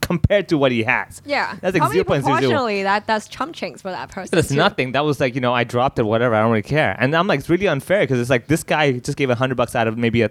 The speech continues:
Speaker 1: uh, he has a thousand dollars saving, giving ten percent, but you're like, "This is a hundred bucks. What can I do with it?" But the time factor, I love it 'cause, like,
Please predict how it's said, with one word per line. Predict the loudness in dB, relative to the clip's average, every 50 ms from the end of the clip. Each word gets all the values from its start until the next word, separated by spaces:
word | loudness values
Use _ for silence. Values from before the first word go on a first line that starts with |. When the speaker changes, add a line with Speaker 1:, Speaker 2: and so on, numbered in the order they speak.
| 0 -2
Speaker 1:
uh, | -2 -2 -2 -2
he | 0 2
has | 2 2 2
a | 0
thousand | 0 2 2 2 2 2 2
dollars | 4 4 2 2
saving, | 2 2 2 2 2 0 0 0
giving | 0 0 0 -2
ten | -2 -2 -4 -2
percent, | -2 -4 -2 -2 0 2
but | 0 2 2
you're | 4
like, | 2 2 0
"This | -2 -8 -4
is | -4 -4
a |
hundred | -2 -2 -2 0
bucks. | 0 0 0 0
What | -6 -6
can | -4
I | -4
do | 0 2 2
with | 2 2
it?" | 0 -4 -6 -18 -16 -6 -4
But | -2 -2
the | -2
time | -2 0 0 2 2 0 0 0
factor, | -2 -2 -2 -2 -2 -2 -4
I | -2
love | 0 0 0 0 0
it | -2
'cause, | -4 -2 -2
like, | -2 -2 -4 -6 -20